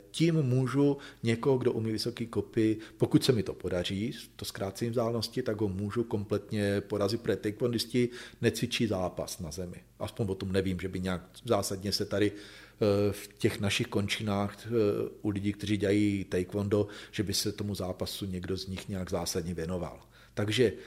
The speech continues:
pokud vím, že dělá jenom taekwondo, tak se naučím, jak zakrýt kop a jak okamžitě jít do něj. A tohle to budu trénovat a věřím tomu, že během,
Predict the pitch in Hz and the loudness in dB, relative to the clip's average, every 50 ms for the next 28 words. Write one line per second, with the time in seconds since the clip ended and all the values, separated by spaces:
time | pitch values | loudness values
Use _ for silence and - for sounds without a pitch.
0 | - - - - - 135 131 - 160 151 151 151 135 147 143 139 131 127 135 117 | -18 -20 -14 2 4 4 6 6 6 4 4 4 4 4 4 6 6 6 6 4
1 | 101 90 - - 104 101 - 143 131 127 139 - 131 101 - - 117 107 104 - | 2 0 0 -2 -2 -2 -2 -2 0 0 0 -2 -2 -4 -4 -4 -4 -4 -4 -4
2 | 127 - - - 87 78 80 - - - - - - - - - _ - - - | -2 -2 -2 -2 -4 -6 -8 -12 -18 -20 -20 -20 -20 -20 -20 -20 _ -8 0 4
3 | 113 139 147 - 131 113 - 127 - - 95 85 - - - - 110 117 143 147 | 6 6 4 4 2 2 2 2 2 0 -4 -6 -8 -4 2 6 6 6 6 4
4 | - - - - - - - 104 110 127 127 - - - - 110 - 117 107 104 | 0 -6 -16 -18 -12 -2 2 4 6 6 4 2 -2 -6 -6 -6 -4 -4 -4 -4
5 | 98 - 110 104 101 98 95 - - 98 95 90 90 82 76 - - - - 98 | -2 0 2 2 2 0 -2 -4 -4 -2 -2 -2 -2 -6 -8 -10 -14 -16 -14 -4
6 | - - 196 202 185 - - 180 160 143 110 - - 123 135 143 147 147 147 147 | 0 0 2 2 2 2 2 2 2 2 2 2 4 4 4 6 6 6 6 6
7 | 147 - - 107 107 113 110 123 117 98 - 110 110 113 120 110 117 107 92 107 | 4 2 -4 -4 -4 -2 -2 -4 -2 0 0 0 0 0 -2 0 0 0 2 2
8 | 104 110 113 107 107 | 4 4 2 2 2